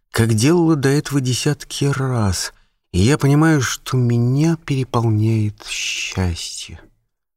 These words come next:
Предвкушение того, что случится у меня дома,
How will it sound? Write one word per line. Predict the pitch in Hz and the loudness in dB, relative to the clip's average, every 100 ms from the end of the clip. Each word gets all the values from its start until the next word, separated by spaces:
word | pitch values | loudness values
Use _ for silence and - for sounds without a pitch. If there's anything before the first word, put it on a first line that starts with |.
| _ _ _ _ _ _ | _ _ _ _ _ _
Предвкушение | 87 90 - - 87 - 135 151 135 | -6 -6 -6 -4 -4 0 2 2 2
того, | 117 120 135 | 0 0 0
что | 107 - | -2 -4
случится | 110 117 110 - 135 - - 104 | -4 -2 -2 -2 -4 -6 -2 0
у | |
меня | 92 92 95 | 2 2 0
дома, | 90 110 139 160 156 156 | 0 0 2 2 0 -2